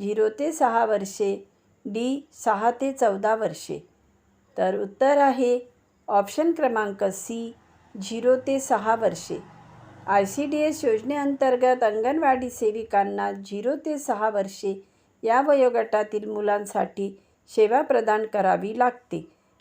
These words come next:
आता यानंतरचा पुढचा प्रश्न घेऊया. प्रश्न क्रमांक दोन, आयसीडीएस योजनेचे मुख्य उद्दिष्ट काय आहे? ऑप्शन आहे एक, गरिबी निर्मूलन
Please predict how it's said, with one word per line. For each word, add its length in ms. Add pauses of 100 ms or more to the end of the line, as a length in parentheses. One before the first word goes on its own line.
आता 320
यानंतरचा 800
पुढचा 400
प्रश्न 440
घेऊया. 480 (380)
प्रश्न 360
क्रमांक 560
दोन, 400 (680)
आयसीडीएस 800
योजनेचे 800 (120)
मुख्य 380
उद्दिष्ट 560
काय 400
आहे? 280 (540)
ऑप्शन 460
आहे 360 (440)
एक, 380 (440)
गरिबी 340
निर्मूलन 720